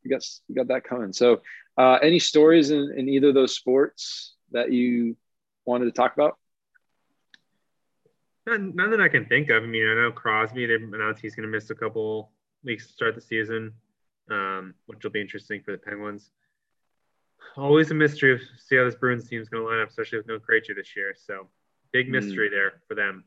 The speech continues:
Speaker 2: And, I mean, goaltending too. How much is Swayman gonna get in the net versus, uh, this, uh, Linus Ullmark, right? Is
Speaker 1: Yeah.
Speaker 2: that right? Yeah, that's right. You forget, we haven't talked about the Bruins so long 'cause it's like
Speaker 1: I know.
Speaker 2: there's nothing in the N H L offseason once free agency.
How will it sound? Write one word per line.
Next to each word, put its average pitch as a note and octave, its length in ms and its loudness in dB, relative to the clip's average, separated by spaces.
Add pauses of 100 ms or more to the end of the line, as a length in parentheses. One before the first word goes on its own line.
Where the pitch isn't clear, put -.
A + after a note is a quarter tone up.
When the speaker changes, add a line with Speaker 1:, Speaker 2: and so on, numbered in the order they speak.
Speaker 2:
And, B2+ 260 -6
I C3+ 40 -10
mean, B2+ 280 -8 (580)
goaltending C3 480 -2
too. C#3+ 180 -2 (560)
How A#2+ 60 -8
much B2 180 -4
is A2+ 120 -12
Swayman A#2 260 -6
gonna A2 160 -4
get A2+ 120 -2
in G#2 40 -14
the G#2+ 60 -16
net A2 360 -4
versus, G#2+ 420 -6
uh, G2+ 280 -6 (1200)
this, G#2+ 320 -8
uh, A2 140 -6
Linus A2 280 -6
Ullmark, A#2+ 380 -4 (360)
right? A#2+ 160 -4
Is A2 60 -20
Speaker 1:
Yeah. G#2 120 -2
Speaker 2:
that A2+ 60 -4
right? B2 200 -4
Yeah, G#2 80 -12
that's - 140 -14
right. F#2 100 -18 (420)
You - 80 -20
forget, D#3+ 240 0
we A#2+ 60 0
haven't B2+ 120 0
talked C3+ 120 0
about B2 120 -2
the G2+ 40 -10
Bruins B2 260 -6
so G2 100 -12
long F#2 180 -12
'cause F#2+ 140 -18
it's - 160 -20
like G#2 200 -6 (100)
Speaker 1:
I F#2 60 -6
know. F2+ 320 -2
Speaker 2:
there's A#2 160 -14
nothing B2+ 280 -2
in A#2 80 -2
the A#2 80 0
N A#2 80 4
H A2 80 -4
L A2+ 120 2
offseason G#2+ 420 -2
once G#2 140 -8
free G#2+ 160 0
agency. G#2 200 -10